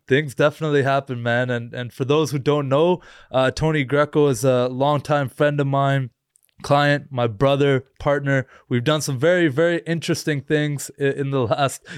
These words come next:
year and a half. <laughs> A lot, a lot to unpack, especially during, you know, these tough times with covid and everything going down. But,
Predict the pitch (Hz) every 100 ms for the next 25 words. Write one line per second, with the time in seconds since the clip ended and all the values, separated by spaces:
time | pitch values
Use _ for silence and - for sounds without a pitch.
0 | 113 143 151 139 156 151 139 131 - -
1 | - 208 - - - - 151 156 175 165
2 | - 151 156 175 170 143 156 147 127 131
3 | 135 - - 143 - 147 139 - 147 120
4 | 135 139 135 - - - 135 139 131 127
5 | - 143 - - 123 135 131 123 - 131
6 | 135 131 127 123 123 123 - 127 117 110
7 | 123 120 113 117 139 127 123 113